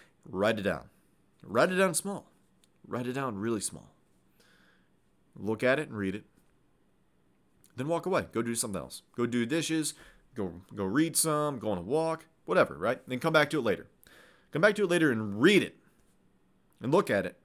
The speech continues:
And then think back on the things that you're grateful for and be like, "Oh, wow. <laughs> How silly is that, that I am letting this little insignificant fucking thought get to my head so much that it's putting me in a bad mood and ruining my day?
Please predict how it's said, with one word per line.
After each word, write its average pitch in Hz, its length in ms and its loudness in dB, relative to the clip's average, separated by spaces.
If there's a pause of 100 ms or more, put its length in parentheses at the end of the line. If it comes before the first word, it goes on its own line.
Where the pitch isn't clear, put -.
(120)
And 131 120 0
then 196 140 2
think 208 220 2
back 190 220 2
on 160 140 -4
the 147 40 -14
things 165 200 -6
that 135 60 -10
you're 127 100 -6
grateful - 260 -2
for 104 120 -8
and 107 80 -8
be 117 60 -6
like, 175 120 2
"Oh, 262 100 12
wow. 196 360 2 (880)
<laughs> 160 600 2 (360)
How 214 240 12
silly 220 380 8
is 147 120 6
that, 170 320 12 (400)
that 147 320 8
I 170 260 8
am 143 220 2
letting 143 260 6
this 165 220 2
little 165 180 2
insignificant 147 720 -2
fucking 147 260 0
thought 156 400 6 (460)
get 220 200 6
to 220 60 6
my 196 160 6
head 175 300 4
so 202 340 4
much 196 520 6 (360)
that 156 140 6
it's 151 120 0
putting 170 280 2
me 160 140 4
in 143 60 4
a 120 40 0
bad 127 320 6
mood 120 200 4
and 101 100 -2
ruining 107 240 0
my 92 140 -2
day? 78 340 -8